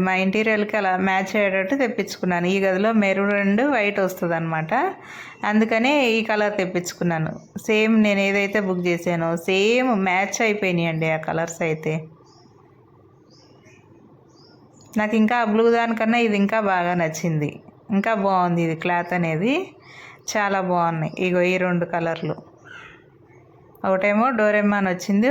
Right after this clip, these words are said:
ఒకటేమో డక్స్ వచ్చినాయి అనమాట. అది పిల్లల బెడ్‌రూమ్లో అనమాట, డోరేమాన్ ఉంది అందుకని. ఇంకా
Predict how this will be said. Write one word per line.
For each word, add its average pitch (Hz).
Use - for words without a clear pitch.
ఒకటేమో 214
డక్స్ 196
వచ్చినాయి 175
అనమాట. 156
అది 214
పిల్లల 226
బెడ్‌రూమ్లో 185
అనమాట, 165
డోరేమాన్ 175
ఉంది 151
అందుకని. 165
ఇంకా 226